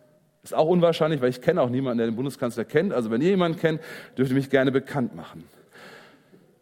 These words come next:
Genau das passiert hier auch in unserem Bibelwort. Da heißt es, Jesus bringt uns in Gottes Nähe, sodass wir Anteil an Gottes Gnade haben.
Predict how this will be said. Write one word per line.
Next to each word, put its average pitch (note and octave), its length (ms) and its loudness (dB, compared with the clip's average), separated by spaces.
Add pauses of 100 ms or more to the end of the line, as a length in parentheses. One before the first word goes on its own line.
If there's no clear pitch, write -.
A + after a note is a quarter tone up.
(260)
Genau G3+ 300 6
das C4 200 4
passiert A#3 460 0
hier A3+ 220 4
auch A3 60 4
in G#3 60 4
unserem F#3 260 2
Bibelwort. G#2+ 600 -4 (500)
Da C#3+ 140 0
heißt A3 300 4
es, G#3+ 180 0
Jesus A3+ 600 0
bringt G3+ 320 0
uns F#3+ 240 -4
in D3 160 -4
Gottes E3 360 -2
Nähe, G3 400 2 (380)
sodass D#3+ 320 0
wir - 120 2
Anteil F#3 400 2
an D3 140 0
Gottes C#3 320 -4
Gnade A#2 440 -2
haben. E2 380 -14